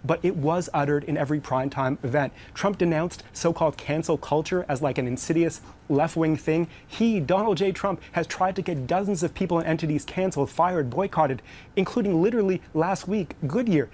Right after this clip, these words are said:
He said he imposed an order to give ten years in prison to rioters. That's a maximum discretionary sentence up to judges in existing laws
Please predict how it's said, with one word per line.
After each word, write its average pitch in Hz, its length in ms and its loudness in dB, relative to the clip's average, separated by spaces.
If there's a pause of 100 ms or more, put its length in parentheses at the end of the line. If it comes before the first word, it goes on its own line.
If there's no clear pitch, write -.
(180)
He - 160 0
said 226 180 0
he 202 60 2
imposed 185 340 0
an 151 140 0
order 160 300 0
to 170 100 -2
give 139 240 0
ten 180 340 0
years 175 300 0
in 147 140 0
prison 165 420 0 (200)
to 156 120 0
rioters. 151 500 0 (140)
That's 185 240 0
a 151 60 -2
maximum 170 680 2
discretionary 156 880 0 (160)
sentence 170 500 0
up 139 140 -2
to - 80 0
judges 151 500 0
in 165 120 0
existing 156 580 0
laws 131 320 0